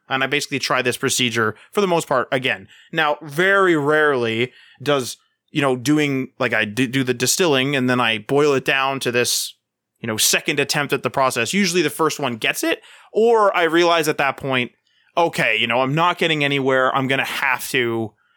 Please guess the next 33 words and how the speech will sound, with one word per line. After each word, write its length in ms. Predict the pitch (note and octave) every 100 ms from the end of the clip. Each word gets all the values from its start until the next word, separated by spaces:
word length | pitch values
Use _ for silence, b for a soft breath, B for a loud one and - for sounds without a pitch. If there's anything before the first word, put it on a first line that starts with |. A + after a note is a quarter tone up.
| _ -
reach 220 | C3+ B2+
out 140 | E3 F3
to 80 |
somebody, 440 | E3 E3+ D#3+ F3+ - b b
or 120 | C#3+
I'm 100 | C3+
gonna 120 | C#3
have 360 | B2 C#3 C3 -
to 360 | C#3 B2 A#2 - _ _ _ -
ask 500 | C#3 D3 G3+ - - _
on 200 | C3+ C3
Stack 280 | - B2+ D3+
Overflow 440 | D#3+ D#3 F3 D#3+
or 160 | A#2+ -
ask 380 | B2 C3 C#3+ -
somewhere, 540 | - D3 D3 D3 C#3+ B B
or 180 | B2 A#2+
I'm 100 | A#2+
gonna 100 | B2+
have 100 | B2
to 80 | B2
contact 520 | - C3 B2+ B2 -
support 420 | A#2+ - D#3 C#3
if 100 | C3+
I'm 100 | A#2+
using, 300 | A#2+ A#2 A2
say, 160 | - A#2+
like, 160 | A2
a 60 | G2+
WordPress 420 | G#2 C3+ C#3+ C3
plugin 260 | - C3 B2+
or 60 |
something. 240 | B2 C3